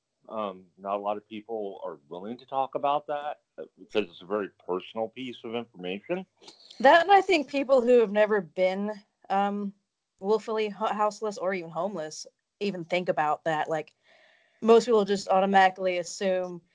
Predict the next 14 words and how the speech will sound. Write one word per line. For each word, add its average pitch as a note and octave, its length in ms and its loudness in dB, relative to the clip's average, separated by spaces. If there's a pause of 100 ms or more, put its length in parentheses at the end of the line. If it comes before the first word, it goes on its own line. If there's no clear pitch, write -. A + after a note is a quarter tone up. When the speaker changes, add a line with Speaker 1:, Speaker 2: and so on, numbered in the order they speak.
(160)
Speaker 2:
as F#3+ 140 0
they F#3 120 -2
do F#3 140 -4
with E3+ 140 -4
motorcycles, F3 580 -2
if E3 80 -8
it's E3+ 140 -8
a E3 40 -10
Cruiser, F3+ 460 -2
it's E3 140 -4
a D#3 40 -8
Harley. D#3+ 560 4 (120)
Just - 180 -8
like, E3+ 180 2